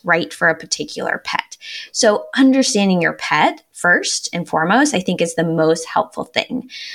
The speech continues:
So one of the big things that, uh, you, you started to mention before, I love that, that your, your pet is a good, healthy weight. So that is a big thing that we think about is body weight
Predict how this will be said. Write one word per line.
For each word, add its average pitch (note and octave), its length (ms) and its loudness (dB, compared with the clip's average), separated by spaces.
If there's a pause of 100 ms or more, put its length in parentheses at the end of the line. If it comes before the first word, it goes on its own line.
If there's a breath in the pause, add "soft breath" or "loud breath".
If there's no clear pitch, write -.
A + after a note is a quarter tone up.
(120)
So G#3+ 100 2
one A3 160 4
of G#3 60 2
the F#3 80 0
big A#3 580 2
things F3 340 -2
that, - 440 2
uh, E3 200 0
you, G3 260 -4
you G#3+ 180 4
started E4 340 2
to B3+ 80 6
mention A3+ 480 2 (180)
before, G3 440 2
I D#3+ 200 4
love F#3 220 0
that, E3+ 300 2 (200 loud breath)
that F3+ 200 -2
your, F#3 320 4
your F3+ 100 -8
pet A3+ 240 2
is F#3+ 140 0
a F3 60 0
good, F3 300 2
healthy E3 460 -2
weight. - 420 -2 (380 loud breath)
So F#3+ 520 2
that G#3 160 2
is A3+ 120 6
a G#3 80 4 (220)
big G#3 300 2
thing G#3+ 200 4
that F#3 160 2
we F#3+ 80 0
think E3+ 260 -4
about C4 460 2
is F3 480 2 (800)
body F#3+ 340 2
weight A3 400 2